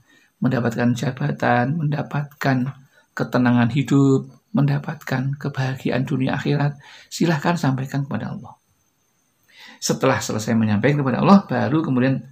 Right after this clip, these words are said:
lanjutkan doanya, Subhana rabbikal izzati amma yasifun, wa salamun alal mursalin,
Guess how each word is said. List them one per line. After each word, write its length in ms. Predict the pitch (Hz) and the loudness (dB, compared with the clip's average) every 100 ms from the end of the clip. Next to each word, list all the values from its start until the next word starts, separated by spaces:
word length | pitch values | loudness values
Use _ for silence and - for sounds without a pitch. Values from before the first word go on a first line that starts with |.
| - | -4
lanjutkan 560 | 151 160 165 - 202 156 | 0 2 0 0 -2 0
doanya, 480 | 120 135 190 277 - - - - | 0 2 4 2 -2 -20 -20 -14
Subhana 560 | - 143 - 143 135 127 | -4 -4 -2 0 2 2
rabbikal 640 | 135 147 143 117 131 117 | 0 0 -2 0 2 2
izzati 560 | 117 165 131 170 160 202 - | 2 2 2 0 0 0 0
amma 400 | 151 143 135 127 | 2 4 4 4
yasifun, 880 | 120 113 - 113 - 175 196 214 - - _ | 2 0 0 -2 2 6 6 4 -2 -20 _
wa 160 | 135 120 | 0 0
salamun 640 | - 117 143 156 139 131 | 2 0 2 4 4 2
alal 320 | 120 139 160 | 2 2 2
mursalin, 720 | 139 120 113 - 117 143 190 | 2 2 -2 -2 2 6 6